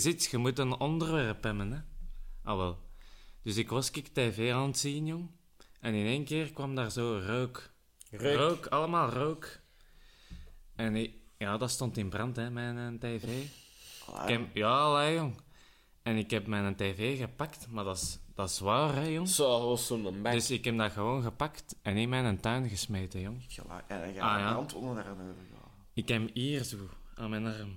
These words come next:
Speaker 3: Allee, jong, ik zie het,
Speaker 1: Ja,
Speaker 3: jong.
Speaker 1: ja,
Speaker 3: Hey, dat
Speaker 1: hier
Speaker 3: is
Speaker 1: zo een streep. Van dat te
Speaker 3: Allee.
Speaker 1: pakken
Speaker 3: Ja, want
Speaker 1: eigenlijk,
Speaker 3: van
Speaker 1: hè.
Speaker 3: wanneer is dat geleden?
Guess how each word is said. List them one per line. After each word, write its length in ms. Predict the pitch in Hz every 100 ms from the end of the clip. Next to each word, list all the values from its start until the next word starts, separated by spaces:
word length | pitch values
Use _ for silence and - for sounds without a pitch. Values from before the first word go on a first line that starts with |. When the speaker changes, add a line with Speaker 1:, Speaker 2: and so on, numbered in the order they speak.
| -
Speaker 3:
Allee, 300 | - 92 90
jong, 80 | 127 110
ik 40 |
zie 180 | - 117
het, 100 | 117
Speaker 1:
Ja, 60 | 104
Speaker 3:
jong. 100 | 101
Speaker 1:
ja, 80 | 117
Speaker 3:
Hey, 160 | 107
dat 120 | 107 117
Speaker 1:
hier 120 | 131
Speaker 3:
is 60 |
Speaker 1:
zo 160 | 107 123
een 120 | 120
streep. 640 | 98 - 113 110 - - - - _ _ _ - - -
Van 140 | 117
dat 120 | 101
te 60 | -
Speaker 3:
Allee. 80 | 101
Speaker 1:
pakken 180 | 127 143
Speaker 3:
Ja, 60 | 120
want 120 | 98
Speaker 1:
eigenlijk, 300 | 101 101 92
Speaker 3:
van 100 | 110
Speaker 1:
hè. 60 |
Speaker 3:
wanneer 240 | 104 104 104
is 160 | 104
dat 100 | 98
geleden? 520 | 101 107 113 110 90